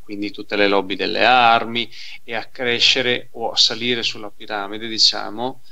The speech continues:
tutte le lobby, eh, i potentati finanziari, le grandi famiglie, tra le quali c'è quella dei Rothschild, per carità di Dio, ci sono altre famiglie,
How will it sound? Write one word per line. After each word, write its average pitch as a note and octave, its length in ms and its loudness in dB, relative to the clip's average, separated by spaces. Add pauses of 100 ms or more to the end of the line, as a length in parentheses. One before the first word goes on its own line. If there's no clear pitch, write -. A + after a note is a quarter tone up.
(400)
tutte - 320 -8
le G#2+ 120 2
lobby, G#2+ 680 2
eh, G#2 240 -8
i - 140 -8
potentati A2+ 580 -2
finanziari, A2+ 720 4
le A2 100 4
grandi A2 380 2
famiglie, A2+ 480 2
tra G#2 160 -4
le G2+ 120 -4
quali G#2 260 0
c'è G2+ 180 0
quella G2+ 220 -4
dei F#2+ 140 -4
Rothschild, A2 920 2
per - 180 -14
carità G#2 400 -12
di G2+ 120 -12
Dio, A2+ 380 -4
ci - 140 -2
sono A2 540 -2 (600)
altre G#2+ 300 2
famiglie, A2 920 4